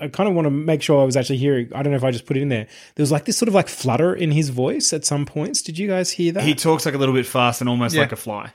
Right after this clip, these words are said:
Speaker 1: Yeah, and I just, I don't know. There was, like, again, I just, I suppose I was thinking this was gonna be a B movie. So same as, like, the science stuff. I'm like, "No, you've done very, this is great. This is good stuff."
Speaker 3: Yeah, everything's very,
Speaker 1: Yeah.
Speaker 3: very deliberate, I think.
Speaker 1: Yeah.
Speaker 3: Yeah.
Speaker 1: And so, like, it's not a B movie.
Speaker 3: No.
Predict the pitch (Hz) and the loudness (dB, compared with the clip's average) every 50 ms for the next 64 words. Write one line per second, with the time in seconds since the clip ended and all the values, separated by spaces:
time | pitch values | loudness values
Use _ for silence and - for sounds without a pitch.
0 | _ _ - 143 160 180 190 196 190 160 - 143 165 170 151 170 - - - - | _ _ -8 0 2 4 6 6 4 4 2 0 -2 -2 -2 -4 -8 -8 -10 -8
1 | - - - 208 196 196 226 196 160 151 151 147 180 165 170 165 - - - 165 | -8 -6 -4 -2 0 0 2 2 2 0 0 0 -2 -2 -2 -4 -8 -14 -14 -8
2 | 156 180 202 190 175 160 165 - - - - _ _ _ _ - _ _ - 175 | -4 -4 -2 -2 -2 -4 -6 -8 -10 -12 -18 _ _ _ _ -20 _ _ -8 -4
3 | - 214 147 170 180 220 226 233 226 220 214 - 202 185 202 180 170 160 165 147 | -2 0 2 4 4 4 4 4 2 2 2 0 0 2 2 2 2 0 0 0
4 | 165 151 139 135 135 131 117 117 113 107 113 110 110 107 101 - 98 - - - | 0 2 2 2 0 0 0 -2 -2 -2 -2 -4 -6 -8 -10 -10 -10 -8 -6 -6
5 | 131 - - 165 170 175 175 170 147 160 147 147 - - - 135 127 123 123 131 | -4 0 2 2 2 4 2 4 4 2 0 0 -2 -4 -2 -2 -2 -2 -4 -4
6 | 123 - - 117 98 - - 135 135 135 131 127 - - _ _ 160 160 175 196 | -6 -4 -4 -4 -4 -4 -4 -6 -4 -4 -6 -8 -10 -14 _ _ -4 0 2 2
7 | 220 226 208 202 247 240 196 - - - _ _ _ _ _ _ _ - 175 175 | 4 4 4 2 2 0 -2 -6 -16 -20 _ _ _ _ _ _ _ 2 4 4
8 | 185 185 160 180 180 175 165 165 185 - - 196 175 - 180 175 214 - - - | 4 4 4 4 4 4 4 0 -2 -2 -2 -4 0 0 0 0 0 -2 -8 -10
9 | 170 165 175 - 202 - - - 131 110 101 101 107 117 123 135 131 123 117 113 | -10 -10 -6 -6 -6 -6 -4 -4 -4 -4 -2 -2 -2 2 2 2 2 2 0 -2
10 | 101 104 110 104 101 98 98 98 156 160 170 190 208 202 185 143 113 101 98 127 | -4 -4 -4 -4 -4 -6 -6 -4 0 4 6 6 6 6 4 2 0 -2 -4 0
11 | 123 123 117 117 107 110 107 98 104 98 92 95 92 90 78 80 85 - - 71 | 0 2 2 2 -2 -4 -10 -10 -10 -10 -10 -14 -16 -16 -16 -18 -18 -20 -20 -20
12 | 67 _ _ - 147 165 185 175 127 104 107 - _ - - - - 165 165 - | -20 _ _ -4 -2 0 2 2 0 -2 -6 -14 _ -20 -20 -10 -8 -6 -4 0
13 | - 196 190 190 185 185 180 170 - - - _ _ _ _ _ _ _ - 165 | 2 4 4 4 4 2 2 0 -4 -12 -20 _ _ _ _ _ _ _ -10 -2
14 | - 185 196 226 247 170 170 185 240 247 202 120 - - 131 120 | 2 2 2 2 2 2 2 2 2 0 -4 -6 -8 -10 -12 -12